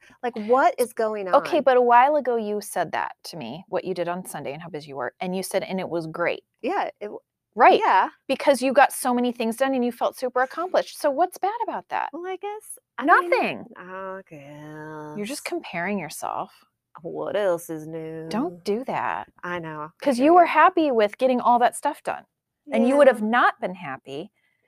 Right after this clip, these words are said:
Speaker 2: to lay around and watch something on Netflix.
Speaker 1: I can't watch T V in
Speaker 2: Right.
Speaker 1: the daytime. Like,
Speaker 2: Right.
Speaker 1: what's wrong with me that I can't do
Speaker 2: Nothing
Speaker 1: that?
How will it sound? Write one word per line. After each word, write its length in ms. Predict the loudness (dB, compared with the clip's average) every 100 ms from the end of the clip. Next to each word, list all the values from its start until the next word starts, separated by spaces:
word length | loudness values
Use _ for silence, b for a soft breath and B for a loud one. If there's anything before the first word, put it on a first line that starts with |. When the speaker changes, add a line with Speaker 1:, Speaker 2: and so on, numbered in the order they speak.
| _ -8
Speaker 2:
to 560 | -2 0 2 2 -2 _ _ _ _ _ _ _ _ _ _ _ _ -8
lay 400 | -4 0 2 2
around 260 | 2 0
and 80 | 0
watch 200 | -2 -4
something 360 | -8 -10 -8 -6
on 180 | -4 -4
Netflix. 720 | -6 -8 -4 -2 -2 -4 -6
Speaker 1:
I 100 | -6
can't 440 | -6 -10 -10 -10 -8
watch 300 | -10 -10 -12
T 160 | -10
V 160 | -8 -6
in 80 | 0
Speaker 2:
Right. 120 | 2
Speaker 1:
the 260 | 2 -2 -6
daytime. 300 | -14 -14 -20 _ 0
Like, 120 | 6 8
Speaker 2:
Right. 120 | 8 4
Speaker 1:
what's 320 | -8 -8 -8 -8
wrong 260 | -6 -6
with 140 | -10 -10
me 160 | -8
that 120 | 0
I 100 | 4 4
can't 240 | 2 -6 -2
do 80 |
Speaker 2:
Nothing 180 | -2 -2
Speaker 1:
that? 280 | -4 -10 -16